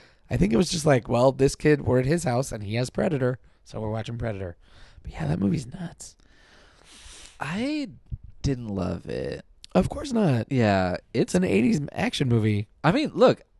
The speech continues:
Speaker 2: I can be down with eighties action movies.
Speaker 1: Yeah.
Speaker 2: But I thought it was kinda boring. Like,
Speaker 1: I
Speaker 2: the
Speaker 1: was really freaked out by the Predator, I
Speaker 2: No,
Speaker 1: have to say, when I
Speaker 2: the
Speaker 1: was a kid.
Speaker 2: Predator is
Speaker 1: But I was,
Speaker 2: such
Speaker 1: like,
Speaker 2: a
Speaker 1: seven.
Speaker 2: yeah, the Predator is such a good monster.
Speaker 1: Yeah.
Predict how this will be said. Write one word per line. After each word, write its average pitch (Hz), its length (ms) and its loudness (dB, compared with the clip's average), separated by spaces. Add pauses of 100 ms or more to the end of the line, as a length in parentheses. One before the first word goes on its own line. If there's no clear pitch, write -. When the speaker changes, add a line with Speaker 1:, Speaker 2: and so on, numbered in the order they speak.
Speaker 2:
I 135 120 0
can 151 140 -6
be 95 80 -6
down 92 240 -2
with 85 100 -8
eighties 82 240 -6
action 101 320 -2
movies. 71 420 -10
Speaker 1:
Yeah. 117 220 2 (100)
Speaker 2:
But - 120 -16
I - 60 -6
thought 160 180 -10
it 220 40 -8
was 240 100 -14
kinda - 220 -14
boring. 180 260 -8 (1300)
Like, 147 360 4 (760)
Speaker 1:
I 131 140 6
Speaker 2:
the 160 60 8
Speaker 1:
was 135 160 4
really 113 460 0
freaked 101 320 -10
out - 140 -8
by - 100 -10
the - 100 -12
Predator, - 320 -6
I - 40 -2
Speaker 2:
No, 220 100 6
Speaker 1:
have - 100 -2
to - 80 -14
say, - 160 -12
when - 100 -10
I - 20 -10
Speaker 2:
the 185 80 4
Speaker 1:
was - 100 2
a - 20 -10
kid. - 100 -8
Speaker 2:
Predator 190 380 2
is 107 120 2
Speaker 1:
But 160 80 6
I 151 40 4
was, 123 100 2
Speaker 2:
such 110 200 2
Speaker 1:
like, 131 100 4
Speaker 2:
a - 40 4
Speaker 1:
seven. - 160 -6 (180)
Speaker 2:
yeah, 190 120 -6
the 156 100 -8
Predator 254 300 0
is 170 80 -2
such - 160 0
a - 40 -10
good 92 100 -8
monster. 143 580 -6
Speaker 1:
Yeah. 117 180 -4